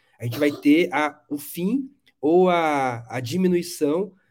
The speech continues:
absurda de ca-, de vagas de empregos da forma que a gente conhece hoje. Então,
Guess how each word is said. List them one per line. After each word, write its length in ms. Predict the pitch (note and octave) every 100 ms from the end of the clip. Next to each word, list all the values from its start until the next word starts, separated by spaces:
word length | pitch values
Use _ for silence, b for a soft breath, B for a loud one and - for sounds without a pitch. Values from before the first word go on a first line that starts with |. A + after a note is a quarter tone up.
| b
absurda 680 | D#3+ F#3+ - F#3 G3+ A#3 E3
de 360 | B2 E3 F3+ F#3
ca-, 200 | E3+ B2+
de 160 | C3+ C#3+
vagas 340 | D3 D3 D3
de 80 | C#3+
empregos 640 | C#3+ C#3 C3 C3+ D#3+ - _
da 100 | C3+
forma 220 | C3 D3 D3
que 60 |
a 20 |
gente 160 | D3 C#3+
conhece 400 | E3 D3 C#3 F#3+
hoje. 340 | F3 D#3 C3+
Então, 300 | B2 C3+ C#3+